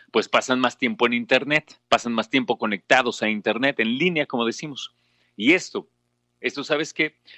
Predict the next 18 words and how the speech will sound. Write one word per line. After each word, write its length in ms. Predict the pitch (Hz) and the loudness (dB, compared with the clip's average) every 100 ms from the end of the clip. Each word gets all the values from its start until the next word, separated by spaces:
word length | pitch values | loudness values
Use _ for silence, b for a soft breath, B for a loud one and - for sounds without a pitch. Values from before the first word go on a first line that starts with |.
| B | B
Termina 540 | - 117 131 135 139 - | -4 0 0 0 0 0
acercándolos 1040 | 113 120 127 - 151 135 101 101 - - - _ _ _ - | 0 2 0 2 2 4 0 0 -4 -12 -18 _ _ _ 2
a 80 | 110 | 2
aquellos 560 | 110 147 143 139 135 | 2 -2 -4 -6 -8
tratantes 920 | - 139 131 151 147 123 92 - - _ _ - | -2 0 2 2 0 -4 -8 -8 -16 _ _ -10
que 80 | |
están 300 | 101 - 123 | -6 -2 -2
disfrazados 1040 | 131 127 - 147 - 175 156 117 95 - - _ | -4 -4 2 2 4 4 4 4 -4 -10 -18 _
de 160 | - 104 | -6 -6
chavos 340 | - 139 127 | 2 2 2
o 60 | 104 | -6
chavas 320 | - 135 120 | -2 0 0
de 80 | 113 | -4
su 180 | 117 143 | -4 -2
edad 320 | 131 139 160 _ b b b _ | 0 -2 -4 _ b b b _
y 80 | - | -6
los 220 | 113 107 | -4 -2
enganchan. 640 | 120 107 104 95 - 85 | -4 -2 -4 -4 -12 -16